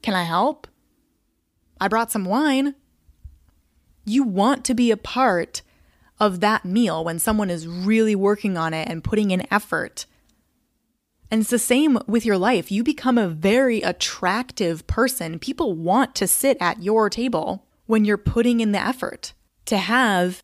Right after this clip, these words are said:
nuance, to show that you're a dynamic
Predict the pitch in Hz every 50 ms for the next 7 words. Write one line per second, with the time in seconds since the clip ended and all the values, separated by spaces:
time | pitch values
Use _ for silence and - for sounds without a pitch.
0 | _ _ 214 185 185 190 214 269 254 196 - - - - - - - - - -
1 | _ _ _ _ _ _ _ _ _ _ _ - 226 208 - - - 269 269 277
2 | 247 220 202 190 185 180 202 - - 202 226 233 220 196 175 165 160 208 180 180
3 | 185 180 180 180 180 202 233 247 233 202 180 165 160 170 - - - -